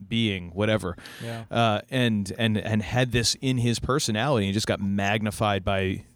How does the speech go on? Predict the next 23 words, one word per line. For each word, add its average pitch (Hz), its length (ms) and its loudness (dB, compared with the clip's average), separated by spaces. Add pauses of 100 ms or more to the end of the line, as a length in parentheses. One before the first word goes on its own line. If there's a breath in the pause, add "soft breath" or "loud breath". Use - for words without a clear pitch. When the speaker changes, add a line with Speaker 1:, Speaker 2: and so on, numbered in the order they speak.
Speaker 1:
by 95 140 -2
being 104 240 2
a 87 60 -4
clone. 120 500 -2
But 90 240 -2 (520 loud breath)
I 139 80 -2
don't 165 140 0
think 170 140 0
it's 131 120 0
classically 127 580 0
evil 123 320 0
in 107 60 2
that 104 120 2
he's 101 140 0
like, 95 120 -2
"Ha 113 120 -4
ha, 101 320 0
I'm 92 140 -6
gonna 101 160 0
get 104 240 -2
everybody." 95 480 0
He's 123 200 0
like, 104 220 0